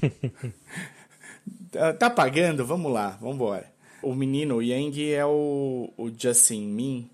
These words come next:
Speaker 2: ele é do Umbrella Academy também.
Speaker 1: Ah, é?
Speaker 2: E ele
Speaker 1: Não
Speaker 2: mostra
Speaker 1: sabia.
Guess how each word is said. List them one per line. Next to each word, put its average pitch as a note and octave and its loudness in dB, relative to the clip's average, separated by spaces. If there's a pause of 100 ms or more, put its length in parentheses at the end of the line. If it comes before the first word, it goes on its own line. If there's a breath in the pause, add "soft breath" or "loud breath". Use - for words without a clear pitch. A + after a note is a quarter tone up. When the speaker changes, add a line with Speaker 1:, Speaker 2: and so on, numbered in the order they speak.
(420 soft breath)
Speaker 2:
ele A2+ -2
é A#2 2
do C3 0
Umbrella C3+ 2
Academy A2 -2
também. F#2 -12 (100)
Speaker 1:
Ah, F3 2
é? A3 -2
Speaker 2:
E G#2+ -6
ele A2 -2
Speaker 1:
Não - 0
Speaker 2:
mostra A2+ -2
Speaker 1:
sabia. C3 -4